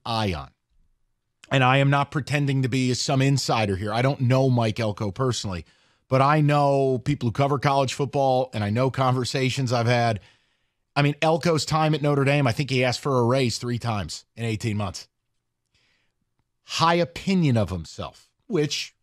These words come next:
I actually respect. I don't know why you'd be a head coach who doesn't have this incredibly high opinion of your work.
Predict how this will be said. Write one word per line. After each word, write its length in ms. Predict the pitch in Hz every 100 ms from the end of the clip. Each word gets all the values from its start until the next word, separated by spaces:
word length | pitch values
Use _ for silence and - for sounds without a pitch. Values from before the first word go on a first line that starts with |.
| _
I 160 | 165 233
actually 360 | 135 - 120 90
respect. 480 | 76 - 60 _ _
I 120 | 139
don't 100 | 165
know 100 | 170
why 160 | 151 143
you'd 140 | 143
be 140 | 127 131
a 40 |
head 160 | 123 113
coach 260 | 127 110
who 60 | -
doesn't 320 | 80 131 110
have 80 | 113
this 180 | 101 -
incredibly 520 | 101 - 123 110 117
high 240 | 101 117
opinion 420 | 110 - 131 117 107
of 100 | 87
your 120 | 90
work. 320 | 90 73 _